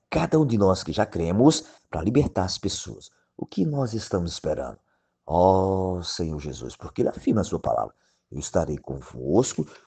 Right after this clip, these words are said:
todos os dias." Vocês sabem que ele tá falando aqui até a consumação do século, aqui em Mateus vinte e oito, do dezenove a vinte. Então, o que devemos fazer?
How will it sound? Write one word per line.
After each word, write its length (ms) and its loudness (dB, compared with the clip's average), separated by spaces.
todos 760 10
os 160 0
dias." 640 0
Vocês 240 -10
sabem 240 -4
que 60 -2
ele 60 -10
tá 120 -4
falando 280 -2
aqui 360 -2
até 240 0
a 40 4
consumação 580 2
do 60 0
século, 300 -2
aqui 220 -6
em 60 0
Mateus 540 2
vinte 220 -2
e 60 0
oito, 360 2
do 180 -4
dezenove 720 -4
a 40 -8
vinte. 220 -18
Então, 340 8
o 80 -14
que 100 0
devemos 340 6
fazer? 340 -10